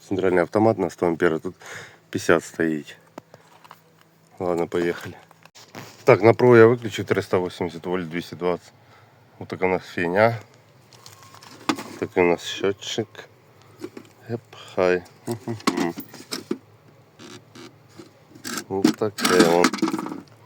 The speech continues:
Поки без лічильника будемо. Так, я соединив ноль нейтраль. Так, шістнадцятий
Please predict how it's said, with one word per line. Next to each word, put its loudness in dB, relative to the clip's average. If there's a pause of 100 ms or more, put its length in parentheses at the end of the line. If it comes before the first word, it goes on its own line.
(380)
Поки -4
без -8
лічильника -2
будемо. -2 (2250)
Так, 2
я -4
соединив 2
ноль 4 (180)
нейтраль. 0 (420)
Так, 4 (480)
шістнадцятий 2